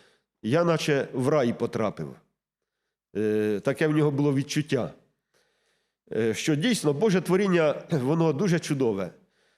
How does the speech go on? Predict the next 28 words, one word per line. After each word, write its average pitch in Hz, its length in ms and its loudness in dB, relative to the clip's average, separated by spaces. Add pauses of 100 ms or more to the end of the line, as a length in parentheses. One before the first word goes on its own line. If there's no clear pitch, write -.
(100)
Це, 180 220 2
може, 165 280 2
такий 170 300 0
трошки 160 360 0
з 139 100 0
юмором 160 440 2
приклад, 120 520 0
але 143 480 2 (640)
коли 208 180 4
ми 190 120 4
дивимося 156 840 2
на 151 160 2
те, 165 180 2
що - 180 -2
створено 147 460 2
Богом, 147 500 0 (460)
і, 127 640 2
е, 127 340 0
Давид 139 320 0
написав 139 580 0
у 123 120 0
вісімнадцятому 131 640 -2
псалмі, 127 380 -2
що 123 200 -4
небозвід 143 600 0
звіщає 139 580 0
про, 127 360 0 (500)
е, 101 420 0